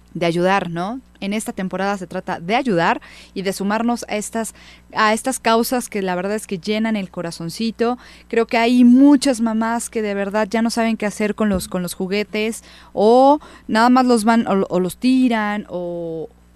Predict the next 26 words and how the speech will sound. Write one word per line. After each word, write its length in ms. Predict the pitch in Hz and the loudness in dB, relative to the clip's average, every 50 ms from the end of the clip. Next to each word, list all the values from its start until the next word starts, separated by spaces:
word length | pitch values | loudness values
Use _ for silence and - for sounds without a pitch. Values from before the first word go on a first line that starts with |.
| _ - | _ -10
o 120 | - 190 | -8 -6
pueden 360 | 190 233 262 294 302 277 254 - - | -2 0 0 2 2 0 0 0 -2
hacer 280 | 208 208 - 233 220 | -2 -2 0 -2 0
un 120 | 226 226 220 | 2 2 2
mal 200 | 220 220 220 220 | 2 2 2 0
uso 240 | 226 208 - 214 208 | 0 -2 -2 -4 -4
de 100 | 208 202 | -4 -4
sus 160 | - 220 - | -4 -6 -6
juguetes. 500 | - 262 254 269 262 254 302 339 320 - - - - - - | -4 -2 0 0 -2 -2 -2 -6 -6 -8 -12 -20 -20 -14 -8
Y 120 | 220 233 | -6 -4
bueno, 300 | 226 233 233 233 226 - - | -2 -2 -2 -2 -4 -4 -6
aquí 240 | 214 208 - - 240 | -8 -8 -6 -6 -6
está 180 | 240 - 247 | -6 -4 -4
una 100 | 240 233 | -4 -4
excelente 420 | 220 - - 214 208 214 214 - 226 | -4 -6 -6 -6 -4 -4 -4 -6 -6
opción 360 | 226 - - 294 277 302 370 - - - - - _ | -8 -6 -2 0 0 0 -2 -4 -12 -20 -20 -14 _
para 220 | - 240 247 254 254 | -2 0 2 2 0
que 100 | - 214 | -2 -4
puedan 480 | - - 233 233 233 233 240 240 240 - - - - | -2 0 0 2 2 2 2 0 -2 -4 -8 -20 -10
sumarte, 720 | - 220 214 214 214 214 220 - - 226 - - - - | -4 -2 0 2 2 2 0 -2 -4 -8 -6 -8 -10 -8
sumarse 380 | 185 - 214 226 240 233 - 240 | -4 -2 0 0 0 0 0 -2
a 40 | 226 | -2
este 180 | - - 226 | -2 -2 -4
reciclatón 680 | 220 208 196 - 175 - 180 180 - 202 202 208 214 - - | -4 -4 -4 -6 -6 -4 -4 -4 -2 -2 -2 -2 -4 -4 -4
con 220 | - 185 175 180 170 | -4 -2 -2 -2 0
causa. 560 | - 233 247 254 233 - 247 247 285 294 | 2 2 2 2 2 0 0 0 0 0